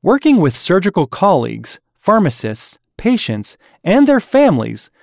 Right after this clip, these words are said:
to discuss the optimal duration of opioid prescriptions, as well as choices for opioid formulation, can help mitigate those risks.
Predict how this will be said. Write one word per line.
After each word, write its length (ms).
to 120
discuss 420
the 220
optimal 500
duration 600
of 180
opioid 460
prescriptions, 840
as 220
well 240
as 180
choices 640
for 200
opioid 460
formulation, 840
can 140
help 400
mitigate 540
those 280
risks. 560